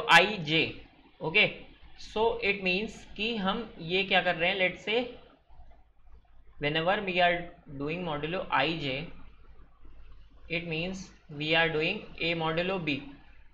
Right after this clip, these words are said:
okay, let's say, <coughs> and A modulo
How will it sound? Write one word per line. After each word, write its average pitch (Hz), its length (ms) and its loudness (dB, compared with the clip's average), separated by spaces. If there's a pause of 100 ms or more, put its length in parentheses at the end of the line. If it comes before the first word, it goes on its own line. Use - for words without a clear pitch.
(240)
okay, 170 240 2 (280)
let's 143 360 -4
say, 117 100 -10 (2250)
<coughs> - 240 0 (1300)
and 160 200 8 (880)
A 214 120 10
modulo 220 400 6